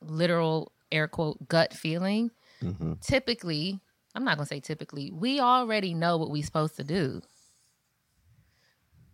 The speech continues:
Speaker 1: But the discomfort of the action,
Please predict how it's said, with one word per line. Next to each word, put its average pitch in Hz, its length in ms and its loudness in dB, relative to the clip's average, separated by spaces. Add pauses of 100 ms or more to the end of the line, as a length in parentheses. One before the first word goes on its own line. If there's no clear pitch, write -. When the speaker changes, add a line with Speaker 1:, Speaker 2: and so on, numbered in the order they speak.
(300)
Speaker 1:
But 147 360 -2 (920)
the 170 140 -4
discomfort 160 680 -2
of 147 120 -4
the 147 140 -4
action, 139 680 -4